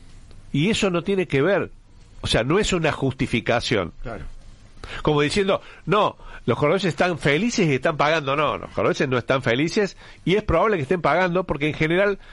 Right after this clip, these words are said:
Speaker 1: los cordobeses somos gente responsable, que no nos gusta tener deudas.
Speaker 2: Y porque además te da un beneficio que es,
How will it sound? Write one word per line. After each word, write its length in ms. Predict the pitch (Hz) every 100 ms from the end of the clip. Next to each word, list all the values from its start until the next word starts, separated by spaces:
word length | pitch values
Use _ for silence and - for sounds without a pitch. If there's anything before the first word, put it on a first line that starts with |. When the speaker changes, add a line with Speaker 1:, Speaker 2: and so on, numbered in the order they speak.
| - - -
Speaker 1:
los 100 | -
cordobeses 440 | - 156 180 196 165
somos 240 | 180 180
gente 240 | 185 170
responsable, 1000 | 170 135 - 123 131 - 202 185 143 92
que 120 | - 127
no 80 |
nos 120 | 160 160
gusta 260 | 208 180
tener 360 | 143 131 143 143
deudas. 640 | 160 139 117 101 - -
Speaker 2:
Y 80 | 147
porque 280 | 139 135 139
además 360 | 139 139 151
te 100 | 131
da 100 | 123
un 100 | 123
beneficio 680 | 127 131 127 151 139 147 139
que 260 | 113 104 87
es, 200 | -